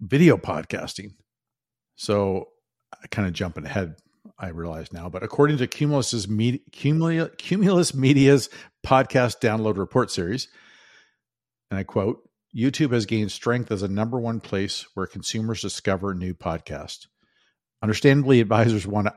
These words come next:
upload their podcast to YouTube for maximum exposure, but figuring out how is a major concern." Matt, what is your advice to advisors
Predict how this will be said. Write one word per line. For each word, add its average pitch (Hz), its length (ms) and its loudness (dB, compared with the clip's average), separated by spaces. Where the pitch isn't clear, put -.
upload 120 320 4
their 117 100 0
podcast 104 520 0
to 101 80 -6
YouTube 110 380 -4
for 101 200 -8
maximum 101 600 -6
exposure, 98 720 -4
but 101 140 -6
figuring 135 340 0
out 110 160 -4
how 113 420 0
is 92 120 -6
a 90 40 -10
major 95 280 -6
concern." 87 460 -6
Matt, 107 260 0
what 123 140 6
is 135 120 4
your 131 120 4
advice 107 240 -2
to 113 100 -4
advisors 101 800 -2